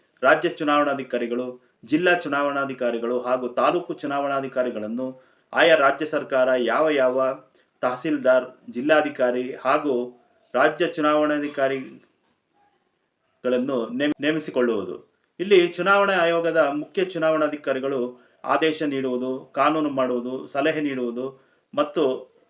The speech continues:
ಏನೇ ಕೆಲಸ ಕಾರ್ಯಗಳನ್ನು ನಿರ್ವಹಿಸುವುದು ಆಗಿರುತ್ತದೆ. ಆದರೆ ಕೊನೆಗೆ ಕೆಲಸ ಮಾಡುವವರು ಇದೇ ರಾಜ್ಯ ಸರ್ಕಾರದ ಅಧಿಕಾರಿಗಳು ಮತ್ತು ನೌಕರರುಗಳು, ಬಿ ಎಲ್ ಒಗಳು. ಇವರು ಮಾಡಿದ ಕೆಲಸವನ್ನು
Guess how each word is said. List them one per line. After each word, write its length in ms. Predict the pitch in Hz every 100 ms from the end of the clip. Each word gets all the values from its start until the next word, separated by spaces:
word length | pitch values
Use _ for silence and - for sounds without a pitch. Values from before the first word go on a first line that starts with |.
| -
ಏನೇ 400 | 139 147 170 170
ಕೆಲಸ 340 | - 151 151
ಕಾರ್ಯಗಳನ್ನು 960 | 165 156 151 151 147 151 - - 135 151 135 123 123
ನಿರ್ವಹಿಸುವುದು 640 | 131 170 170 151 143 143 160 _ _ -
ಆಗಿರುತ್ತದೆ. 640 | 139 127 113 104 95 95 _ _ _ -
ಆದರೆ 420 | 156 202 170 151
ಕೊನೆಗೆ 760 | 147 - - 151 185 190 160 139
ಕೆಲಸ 340 | - 147 160
ಮಾಡುವವರು 840 | 165 147 143 139 139 131 117 - _ _ _
ಇದೇ 280 | 127 156 180
ರಾಜ್ಯ 360 | 165 151 147 151
ಸರ್ಕಾರದ 560 | 151 139 - 135 131
ಅಧಿಕಾರಿಗಳು 720 | 131 113 123 123 113 104 101 -
ಮತ್ತು 340 | 131 131 156
ನೌಕರರುಗಳು, 840 | 127 127 131 113 101 95 92 - _ _ _
ಬಿ 140 | 113 151
ಎಲ್ 160 | 147
ಒಗಳು. 460 | 131 107 101 - -
ಇವರು 640 | 147 190 190 135 143 147 _ _ _ -
ಮಾಡಿದ 360 | 120 139 147 135
ಕೆಲಸವನ್ನು 1000 | 123 139 151 147 123 120 131 139 -